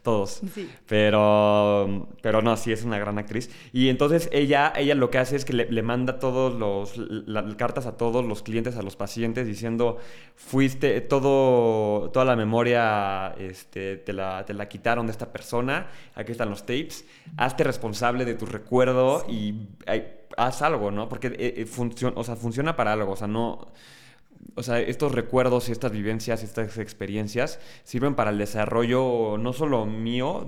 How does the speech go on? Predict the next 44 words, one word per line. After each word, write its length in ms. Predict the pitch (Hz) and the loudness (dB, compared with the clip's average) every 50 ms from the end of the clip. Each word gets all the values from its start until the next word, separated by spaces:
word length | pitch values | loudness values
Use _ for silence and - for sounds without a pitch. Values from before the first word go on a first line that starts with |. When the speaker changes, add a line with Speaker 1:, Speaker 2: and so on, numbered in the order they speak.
| 113 - | -8 -8
Speaker 1:
no 320 | 110 113 - - 113 117 | -8 -8 -6 -4 -6 -6
solo 240 | 113 135 135 120 107 | -4 -2 -2 -2 0
de 80 | 98 101 | 0 -4
autorrealización, 840 | 101 98 104 107 107 101 98 101 101 101 104 98 98 104 107 131 | -4 -6 -6 -8 -8 -8 -8 -8 -8 -10 -10 -10 -8 -8 -8 -8
sino 280 | - - 120 104 98 95 | -8 -8 -6 -6 -6 -6
de 140 | 92 92 98 | -8 -8 -10
re-, 220 | 98 98 101 98 - - - | -10 -10 -12 -14 -16 -18 -14
realización 640 | - 101 101 98 98 95 98 98 95 - 110 110 117 | -10 -8 -8 -8 -8 -10 -10 -12 -10 -8 -6 -6 -6
con 200 | 113 117 120 107 98 | -2 -2 -2 -2 -2
el 140 | 95 98 | -4 -4
otro 240 | 101 101 - 113 110 | -6 -4 -4 -6 -6
y 20 | 113 | -6
junto 300 | 110 - 95 85 - 98 | -6 -10 -12 -10 -8 -8
al 120 | 95 95 | -4 -2
otro, 280 | 113 123 - - 92 95 | -2 -2 -2 -4 -8 -8
¿no? 260 | 92 90 113 156 - - - - - - - - - - | -10 -10 -12 -14 -16 -20 -20 -20 -20 -20 -20 -20 -20 -20
Speaker 2:
Sí. 200 | _ - - - | _ -20 -16 -14
Speaker 1:
Y, 140 | 175 - - - _ _ _ | -14 -14 -16 -20 _ _ _
Speaker 2:
Sí, 140 | _ - - | _ -8 -6
Speaker 1:
y 40 | - 240 | -4 -4
Speaker 2:
o 20 | |
Speaker 1:
por 80 | - - | -4 -4
Speaker 2:
sea, 180 | 202 202 226 214 | -4 -4 -4 -4
Speaker 1:
eso 80 | 196 226 | -4 -6
Speaker 2:
ella 500 | 214 220 226 226 233 233 233 226 214 202 | -6 -4 -4 -2 -2 -2 -2 -2 -4 -6
estaba 240 | 196 - - 202 | -8 -8 -8 -8
enamorada 400 | 208 208 196 185 180 180 185 185 | -8 -6 -8 -8 -6 -6 -6 -6
del 100 | 190 180 | -6 -6
doctor, 400 | 170 165 160 - - 185 190 202 | -6 -8 -8 -8 -8 -6 -6 -6
el 80 | 208 196 | -6 -8
doctor 320 | 175 170 170 - 180 175 | -8 -10 -10 -12 -12 -10
de 100 | 175 180 | -10 -10
ella, 220 | 180 175 180 185 180 | -8 -8 -10 -10 -10
pero, 180 | - 180 175 | -12 -14 -14
pues, 140 | - 160 165 | -14 -14 -12
el 60 | 170 | -10
doctor 300 | 165 170 170 - 175 175 | -10 -10 -8 -10 -10 -8
tenía 240 | - 196 190 185 185 | -6 -6 -6 -6 -6
familia. 520 | 175 - 185 170 175 185 185 170 156 151 - _ _ _ _ _ | -6 -6 -6 -6 -6 -6 -6 -8 -8 -10 -14 _ _ _ _ _
Speaker 1:
No 60 | - 113 | -4 0
tenía 180 | 131 123 123 | 2 4 6
familia, 340 | 123 127 127 131 123 117 104 | 6 6 4 6 4 4 4
Speaker 2:
Y, 80 | 95 90 | 2 2
Speaker 1:
justo. 340 | - - - - 101 98 | -2 -4 -4 -6 -8 -8